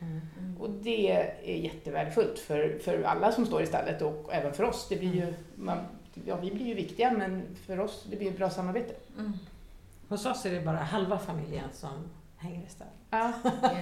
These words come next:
Speaker 3: Det blir ju rätt så.
Speaker 1: Ja.
Speaker 3: <laughs> Men
Speaker 1: Så den
Speaker 3: så
Speaker 1: ena
Speaker 3: länge
Speaker 1: halvan tycker att det är jättebra, den andra halvan vill köpa en fyrhjuling.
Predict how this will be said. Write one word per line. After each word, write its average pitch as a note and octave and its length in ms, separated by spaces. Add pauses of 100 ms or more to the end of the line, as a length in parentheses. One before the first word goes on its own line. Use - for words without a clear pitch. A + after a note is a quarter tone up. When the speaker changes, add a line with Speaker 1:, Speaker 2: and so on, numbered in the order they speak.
(960)
Speaker 3:
Det B3 400
blir B3+ 140
ju A#3+ 60
rätt - 160
så. - 100 (200)
Speaker 1:
Ja. A#3+ 320
Speaker 3:
<laughs> C#4+ 960
Men G#3+ 240
Speaker 1:
Så C#4 60
den - 20
Speaker 3:
så C4+ 60
Speaker 1:
ena C4+ 80
Speaker 3:
länge C4 120
Speaker 1:
halvan A#3 340
tycker A3 160
att G#3 60
det G#3+ 80
är G#3 80
jättebra, G#3 380
den F#3 120
andra F#3+ 200
halvan F#3 380
vill F#3 340
köpa G3+ 300
en E3+ 140
fyrhjuling. A3+ 500